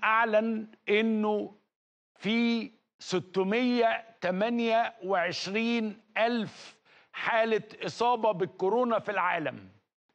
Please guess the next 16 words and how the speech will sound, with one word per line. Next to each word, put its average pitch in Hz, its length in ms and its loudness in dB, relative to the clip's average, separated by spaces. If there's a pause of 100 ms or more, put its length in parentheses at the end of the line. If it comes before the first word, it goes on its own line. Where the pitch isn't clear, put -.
(340)
هو 220 200 4
اليوم 277 340 2
الأعلى 285 720 2 (300)
منذ 247 380 2 (100)
أن 240 80 -2
فتحنا 220 480 0
الكورونا، 175 640 0
يعني 180 260 -2
من 196 140 -4
يوم 233 320 0 (240)
ما 196 100 0
الكورونا 202 480 -2
فتحت 240 560 -6
هو 220 180 0
اليوم 240 260 0
الأعلى. 190 500 -6